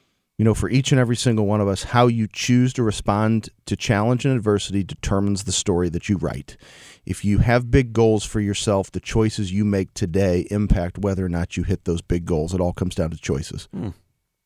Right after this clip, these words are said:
Speaker 2: What would you tell your twenty-year-old self? I think you're up at Michigan State at the time. What would you tell yourself?
Speaker 1: Hmm. I would probably,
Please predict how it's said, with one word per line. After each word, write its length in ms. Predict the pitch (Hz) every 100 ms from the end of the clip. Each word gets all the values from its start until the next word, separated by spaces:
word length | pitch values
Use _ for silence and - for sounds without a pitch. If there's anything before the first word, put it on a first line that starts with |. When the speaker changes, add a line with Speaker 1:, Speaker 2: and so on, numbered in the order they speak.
| _ _ - _ _ _
Speaker 2:
What 200 | 110 117
would 160 | 117 101
you 80 | 110
tell 180 | 113
your 120 | 104 95
twenty-year-old 500 | - 104 98 92 -
self? 460 | - 92 - - _ -
I 40 |
think 120 | -
you're 100 | 110
up 80 | 104
at 80 | 101
Michigan 360 | 110 - 113 95
State 220 | - 98
at 60 |
the 80 | -
time. 280 | - 90 92
What 100 | 95
would 120 | 101
you 60 | -
tell 160 | -
yourself? 420 | 101 - - - - _ _ _ _ _ _ _ _ _ _ _ _ _ _ _ _ _ -
Speaker 1:
Hmm. 360 | 143 120 90 80 - _ _ _ _ _ _ _ _ _ _ _ _ _ _ -
I 100 | 135
would 260 | 147 131 -
probably, 760 | - 226 277 247 160 135 120